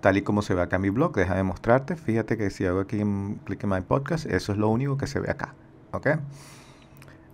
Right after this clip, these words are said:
Ah, entonces lo mismo debe ser acá. Comentarios los puedes dejar. Sin embargo, es interesante si el que te visita hace clic en el audio y pueda comentar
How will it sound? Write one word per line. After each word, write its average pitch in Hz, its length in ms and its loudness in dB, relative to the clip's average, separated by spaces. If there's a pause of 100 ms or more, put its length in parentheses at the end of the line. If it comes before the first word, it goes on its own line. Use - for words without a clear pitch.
Ah, 98 440 6
entonces 101 300 0
lo 117 80 6
mismo 98 260 4
debe 95 160 6
ser 90 180 2
acá. - 260 -4 (1600)
Comentarios 113 640 10 (180)
los 104 100 4
puedes 113 220 6
dejar. 135 340 4 (400)
Sin 113 240 2
embargo, 107 560 8
es 107 140 4
interesante 113 640 2
si 113 560 2
el 95 180 2
que 98 120 2
te 95 120 2
visita 104 500 4
hace 110 320 2
clic 104 220 0
en 107 120 4
el 104 100 6
audio 170 340 8
y 113 120 4
pueda 92 260 6
comentar 98 500 4